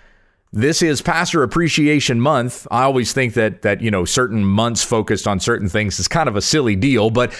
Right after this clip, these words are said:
hey, at least people are talking about it right now. How can we show appreciation to our pastors? So if there's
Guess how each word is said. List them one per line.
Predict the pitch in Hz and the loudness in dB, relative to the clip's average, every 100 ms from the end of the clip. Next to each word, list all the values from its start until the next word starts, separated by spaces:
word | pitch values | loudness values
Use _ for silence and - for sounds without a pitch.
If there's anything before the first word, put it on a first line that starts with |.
| - - | -16 -2
hey, | 156 123 | 0 2
at | 123 | 2
least | 165 220 - | 2 0 0
people | 208 170 135 | 0 2 0
are | 113 | 0
talking | - 196 214 170 | 0 0 0 0
about | 123 110 101 | 2 2 2
it | |
right | 110 110 104 | 2 2 2
now. | 104 80 | 0 -2
How | - 156 196 | -2 0 0
can | 185 190 | 0 0
we | 151 151 | 0 0
show | - 151 151 | 2 2 2
appreciation | 113 - 151 170 - 151 147 135 135 117 | 0 -2 0 0 2 2 2 2 0 0
to | 139 | 2
our | 117 | 2
pastors? | 110 120 113 - 82 - | 2 0 0 -2 -2 0
So | 113 | 0
if | 110 | 2
there's | 123 110 | 2 0